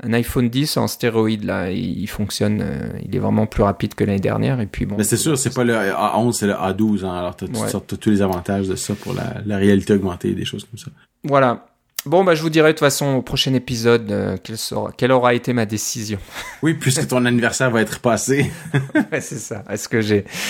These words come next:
Speaker 1: est-ce que j'ai craqué ou est-ce que je vais attendre patiemment un mois de plus ? On verra ça.
Speaker 2: Voilà, mais parlant déjà des choses que tu pourras pas avoir pour ton anniversaire, il y a des choses qui ont pas été annoncées, là.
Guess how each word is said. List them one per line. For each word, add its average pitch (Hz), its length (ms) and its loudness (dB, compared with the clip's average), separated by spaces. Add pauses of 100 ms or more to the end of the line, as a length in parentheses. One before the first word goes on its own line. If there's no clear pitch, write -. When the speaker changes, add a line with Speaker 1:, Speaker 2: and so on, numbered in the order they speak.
(280)
Speaker 1:
est-ce - 140 0
que 151 100 2
j'ai 135 180 2
craqué 139 640 0
ou 120 240 0
est-ce 107 240 0
que 113 160 0
je 104 180 -4
vais 101 260 2
attendre 104 560 0
patiemment 101 640 0
un 104 60 0
mois 101 140 2
de - 60 -6
plus ? - 440 -14 (140)
On 117 40 -8
verra - 220 -8
ça. 107 220 -12 (480)
Speaker 2:
Voilà, 110 280 -4
mais 113 240 0
parlant 120 280 -2
déjà 127 300 0
des 113 140 0
choses 143 180 -2
que - 100 -6
tu - 120 -6
pourras 107 220 2
pas - 100 0
avoir 139 280 0
pour 110 120 -6
ton 107 180 2
anniversaire, 104 680 0
il 104 60 -4
y 101 40 -2
a - 20 -2
des 95 100 -4
choses 127 160 -6
qui 123 60 -2
ont 113 60 -2
pas 113 100 2
été 107 120 0
annoncées, 107 440 2
là. 110 80 -2